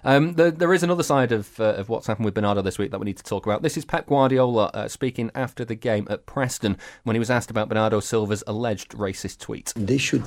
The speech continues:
Speaker 2: put the focus in another issue because they don't know which guy are you talking about. So, Bernardo is the most lovely person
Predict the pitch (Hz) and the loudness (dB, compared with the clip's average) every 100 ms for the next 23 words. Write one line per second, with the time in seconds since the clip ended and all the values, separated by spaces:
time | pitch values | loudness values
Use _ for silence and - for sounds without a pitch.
0 | - 123 110 - 113 120 110 104 95 95 | -2 -2 -2 0 -2 -2 -4 -4 -2 -2
1 | 92 90 104 - 95 95 - 101 98 98 | -2 -2 -4 -4 -10 -12 -8 -8 -4 -2
2 | 117 120 110 110 113 110 101 110 - 113 | 0 2 2 2 0 -2 -2 -2 0 0
3 | 107 98 95 92 - 107 87 87 85 87 | 2 0 -2 -4 -2 -2 -2 -4 -4 -6
4 | - 87 98 - - - - - - - | -10 -12 -12 -16 -20 -20 -20 -20 -20 -6
5 | - 107 143 156 113 107 104 139 135 - | 0 4 4 4 4 2 4 4 2 -2
6 | 104 117 120 110 92 127 127 92 90 | 2 2 2 0 0 0 -2 -4 -6